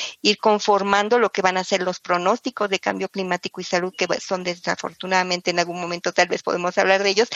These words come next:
mucho más complicados de lo que hubiéramos esperado, porque las condiciones del planeta, pues, están siendo muy, eh,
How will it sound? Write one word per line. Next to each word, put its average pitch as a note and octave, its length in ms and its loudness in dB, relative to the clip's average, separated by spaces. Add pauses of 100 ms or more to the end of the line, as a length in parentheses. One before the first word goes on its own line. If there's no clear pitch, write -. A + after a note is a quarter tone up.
(340)
mucho G#3 260 2
más G3+ 220 2
complicados F#3+ 680 2
de F#3 120 -2
lo E3 100 -2
que F3 100 -4
hubiéramos E3+ 460 -4
esperado, E3+ 500 0
porque F3 300 -8 (160)
las D#3+ 100 -4
condiciones F3+ 560 -4
del F3 120 -2
planeta, F3+ 440 -2
pues, F3 200 -8
están E3 320 -6
siendo E3 280 -8
muy, D#3+ 320 -10 (460)
eh, F#3 260 4